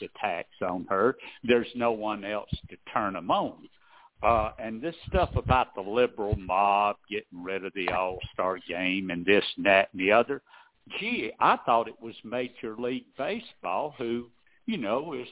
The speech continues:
is, uh, privately owned and has nothing to do. I, I'm a, a political liberal. I didn't have anything to do with it, and I don't think any liberal voters in Georgia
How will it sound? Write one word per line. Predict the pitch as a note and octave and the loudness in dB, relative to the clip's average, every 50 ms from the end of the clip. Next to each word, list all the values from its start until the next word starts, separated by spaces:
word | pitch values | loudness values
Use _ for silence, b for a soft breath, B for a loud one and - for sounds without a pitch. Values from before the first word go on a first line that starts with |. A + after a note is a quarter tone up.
| - | -4
is, | B2+ A#2+ B2 A#2 - - C3 | -4 -2 -2 -4 -2 0 2
uh, | A#2+ A#2+ A#2+ A#2 A#2 - _ _ _ _ _ _ _ _ _ _ _ _ | 4 4 4 2 -2 -8 _ _ _ _ _ _ _ _ _ _ _ _
privately | - - E3+ E3+ F3+ F3 D3 C3+ - - B2+ B2+ C3+ C3+ B2+ C3 | 0 2 2 2 0 -2 -4 -8 -12 -12 -12 -10 -10 -8 -8 -6
owned | E3 A3 C#4 C4+ G#3 D3+ D#3 F#3+ F3+ - | -6 -6 -6 -6 -10 -12 -14 -16 -14 -14
and | B2 B2 B2+ B2+ C3+ _ _ _ _ _ _ _ _ | -12 -12 -12 -14 -18 _ _ _ _ _ _ _ _
has | - C3 D3+ E3 D3+ - - | -2 0 0 0 -2 -4 -8
nothing | C3 C3+ D#3 D#3+ - - D3 C3+ B2 - | -8 -6 -6 -6 -6 -8 -10 -10 -10 -12
to | - A2+ | -12 -12
do. | G#2+ - C#3 F3 G3 F#3+ F3+ D3 C3+ - - | -10 -8 -6 -6 -6 -6 -8 -10 -12 -8 -6
I, | G2+ A2+ D3+ F3 - E2+ | -4 -4 -4 -4 -4 -2
I'm | G#2+ B2+ E3 G3+ | -2 -2 -2 -2
a, | A3+ G#3+ F3+ - - - | -6 -10 -10 -14 -14 -12
a | G2+ G#2 - - - - | -12 -12 -12 -14 -14 -8
political | - B2 B2 B2+ B2 A2+ G#2+ - - G#2+ G2+ G2 | -6 -2 -2 -2 -2 -2 -6 -6 -8 -6 -6 -6
liberal. | G2+ A2 B2+ D#3 E3+ D#3+ A#2+ | -6 -6 -4 -2 -2 -2 -2
I | - D2+ F2+ | -2 -4 -4
didn't | A2 C#3+ F#3+ F#3+ | -4 -4 -6 -4
have | C#3 B2+ G#2 F#2 - | -4 -4 -6 -6 -6
anything | F#2 F2+ E2+ F#2 - _ - G2+ G2+ G2+ G2+ F#2+ | -8 -8 -8 -10 -10 _ -4 -4 -2 -2 -4 -4
to | G2 - - | -6 -2 0
do | A2 G#2+ | 2 2
with | G2+ A#2+ D3+ | 2 2 2
it, | F#3+ - B B B B B B2 | 0 0 B B B B B 4
and | A#2+ A#2 | 4 6
I | G#2 G#2+ G2+ | 6 6 4
don't | G2 F#2+ - - - | 2 -2 -4 -8 -10
think | G2+ G2+ G2 - _ G#2 | -8 -8 -8 -8 _ -10
any | G2+ G2+ G2+ F#2 G2 | -10 -8 -8 -6 0
liberal | G2 G2+ G#2 - - G#2 G2 G2 | 0 0 0 0 0 0 0 0
voters | F#2 G#2+ G2+ G2+ G#2+ - A2+ G#2+ G#2+ F#2+ - | 2 2 2 2 2 0 -2 -4 -4 -6 -4
in | - A2+ A2+ B2+ A#2+ A#2+ | -2 0 0 0 0 0
Georgia | - C3 B2+ C#3 D3 - - G3+ A3 | 2 4 6 6 4 4 2 0 0